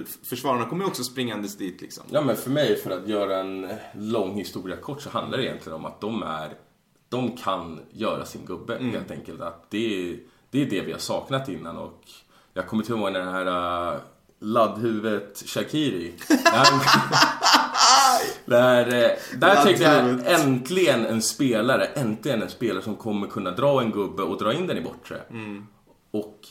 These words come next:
Speaker 2: jag tror att vi har hittat det här nu. Nu har vi äntligen en kant som verkligen kan skapa chanser ur ingenting egentligen.
Speaker 1: Mm.
Speaker 2: Så, nej, det var, det var riktigt, riktigt kul att se.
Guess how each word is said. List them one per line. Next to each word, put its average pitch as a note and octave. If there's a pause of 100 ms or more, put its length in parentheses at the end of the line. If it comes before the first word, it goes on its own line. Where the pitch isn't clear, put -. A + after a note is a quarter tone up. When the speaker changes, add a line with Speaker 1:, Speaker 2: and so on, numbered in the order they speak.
(140)
Speaker 2:
jag A2
tror D3
att A2
vi A2
har -
hittat F3+
det F#2+
här - (100)
nu. -
Nu D3+
har A#2+
vi G#2 (160)
äntligen F#2+
en F#2+ (120)
kant A#2
som F#2
verkligen F#2
kan F2+
skapa -
chanser E2+
ur G2+
ingenting F#2
egentligen. - (140)
Speaker 1:
Mm. A#2 (540)
Speaker 2:
Så, G2+
nej, B2+
det A2
var, B2
det C3+
var C3
riktigt, B2
riktigt F2+
kul F2
att D#2+
se. G2